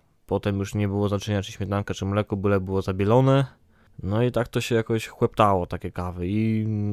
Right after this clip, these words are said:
miałem taką tendencję, że k-, kubek był już raz z kawą, to ten kubek już był zużyty, więc drugi kubek wchodził i potem wchodził trzeci kubek. I potem kubki się kończyły i ja musiałem nosić do kuchni,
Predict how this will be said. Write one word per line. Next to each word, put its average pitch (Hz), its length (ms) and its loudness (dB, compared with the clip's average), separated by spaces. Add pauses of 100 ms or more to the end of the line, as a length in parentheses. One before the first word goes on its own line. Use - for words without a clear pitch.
miałem 113 320 4
taką 117 240 0
tendencję, 117 500 0
że 117 180 -2 (920)
k-, 110 120 -4 (200)
kubek 139 320 4
był 120 140 2
już 117 160 0
raz 120 200 2
z - 60 -16
kawą, 160 400 2
to 147 120 -6
ten 139 160 -2
kubek 131 300 -2
już 123 140 0
był 123 180 2
zużyty, 113 600 0 (540)
więc 104 400 -4 (800)
drugi 120 360 0
kubek 95 320 -2
wchodził 95 380 -2
i 104 140 -6
potem 117 320 -2
wchodził 117 260 -2
trzeci - 360 -2
kubek. 104 420 -2 (600)
I 123 80 -2
potem 135 220 2
kubki 135 260 -4
się 127 140 2
kończyły 131 640 2
i 110 40 4
ja 120 100 4
musiałem 120 280 0
nosić 117 200 -2
do 110 120 -2
kuchni, 113 460 0